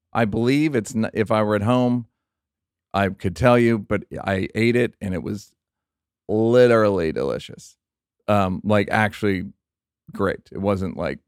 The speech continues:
ugh. It was like, "Oh, this, like, tastes like I ordered it." Choose from keto, vegan and veggie, calorie smart, and protein plus options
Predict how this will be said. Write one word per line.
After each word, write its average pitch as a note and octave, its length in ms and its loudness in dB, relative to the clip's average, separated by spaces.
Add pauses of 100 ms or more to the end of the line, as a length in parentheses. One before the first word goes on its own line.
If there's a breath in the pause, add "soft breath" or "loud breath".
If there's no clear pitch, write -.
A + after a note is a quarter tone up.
(160)
ugh. E2+ 380 -6 (180)
It G#2+ 40 -16
was G#2 140 -8
like, F#2 180 -4 (240)
"Oh, D#3 140 2
this, F#2+ 300 -6
like, F#2 200 -6 (260)
tastes G2 300 -4
like F#2+ 120 -6
I E2+ 60 -4
ordered F#2+ 280 -4
it." - 100 -14 (160)
Choose A3 400 2
from C#3+ 200 -6
keto, A3+ 760 2
vegan F#3+ 400 2
and G3+ 100 2
veggie, D#3 540 4 (340)
calorie F3 460 4
smart, D3 480 2 (480)
and A#2+ 220 4
protein E3 500 4
plus D#3+ 320 2
options G#2+ 680 0